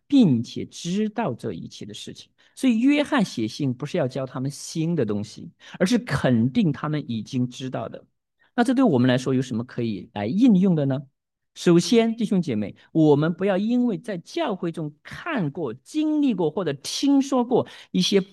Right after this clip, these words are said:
背道或者是分裂，就误以为福音已经失败了，上帝已经失败了。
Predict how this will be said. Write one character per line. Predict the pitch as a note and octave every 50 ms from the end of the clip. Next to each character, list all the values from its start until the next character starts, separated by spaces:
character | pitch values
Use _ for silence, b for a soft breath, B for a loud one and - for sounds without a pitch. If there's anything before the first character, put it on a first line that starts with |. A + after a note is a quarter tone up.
| _ _
背 | - E4+ D#4 A3 D3+
道 | C#3+ - A3+ G#3+ D#3+ A#2+ A#2+
或 | - - - D#4 D4+ A#3+ E3
者 | - A2
是 | - - C#3+
分 | - - - - A3 A3 A3+
裂， | B3 C4 B3+ - - _ _ _ _ _ _ _ _ _
就 | - A3 A3 G#3+
误 | B3 D4+ D#4+ F4 F4+ D#4+ B3 F#3+
以 | D#3 C3+ A#2 G#2+ G2+
为 | F#2+ F2+ D#2 - - - _ _ _ _ _ _ -
福 | - - - - C3 C3+ D3+ F3+
音 | F#3+ F#3+ F#3
已 | C3+ G#2
经 | F#2 - A#2+ B2+
失 | - - - C3+ B2+
败 | C3+ C3+ A2
了， | - - -
上 | - - - - D4+ C#4 A#3+ G3+ F3+ -
帝 | - A#3
已 | E3 A#2+ A2+ A2
经 | A2+ - - A#2+
失 | - - - A#2+
败 | A#2 - C3+ A#2+ A2+
了。 | - - _